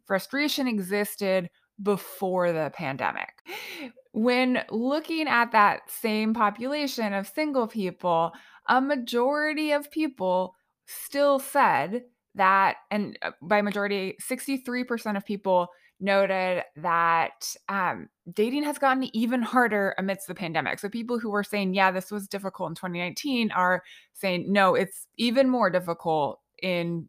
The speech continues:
twenty twenty and twenty twenty-one," that it certainly has gotten more difficult. Uh, that's sixty-three percent.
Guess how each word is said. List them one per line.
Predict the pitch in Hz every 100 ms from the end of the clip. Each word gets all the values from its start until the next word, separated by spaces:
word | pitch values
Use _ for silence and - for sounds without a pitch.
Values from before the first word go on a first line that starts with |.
| _
twenty | - 202 180
twenty | 170 175 160 135
and | 156
twenty | - 156 151
twenty-one," | 156 151 170 226 220 196 190 - - - - _
that | 175 165 165 - -
it | -
certainly | - 208 185 185
has | 175 175 175 175
gotten | 170 113 165
more | 160 156 151
difficult. | 143 208 214 208 196 190 - - _ _ -
Uh, | -
that's | 165 - -
sixty-three | 247 - 254 233 220
percent. | 220 214 208